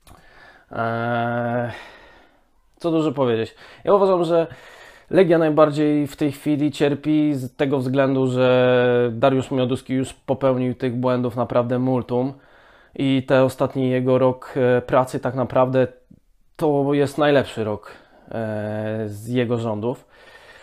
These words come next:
No ale ciężko, ciężko odbudować to, co zrobił wcześniej. E, teraz za co go ganić? No, tak naprawdę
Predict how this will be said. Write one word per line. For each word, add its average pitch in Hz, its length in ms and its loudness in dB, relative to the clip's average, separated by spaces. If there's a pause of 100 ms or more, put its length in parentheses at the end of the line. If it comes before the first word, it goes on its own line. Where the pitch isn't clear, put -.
(720)
No 156 240 0
ale 190 160 6
ciężko, 196 460 0
ciężko 214 340 -2
odbudować 185 500 4
to, 139 100 0
co 139 220 -2
zrobił 139 320 0
wcześniej. 107 520 -2 (960)
E, 120 440 -4 (180)
teraz 135 340 2
za 139 180 -2
co 143 140 -6
go 139 140 -4
ganić? 131 480 -2
No, 135 320 -6 (320)
tak 123 160 -6
naprawdę 139 640 -2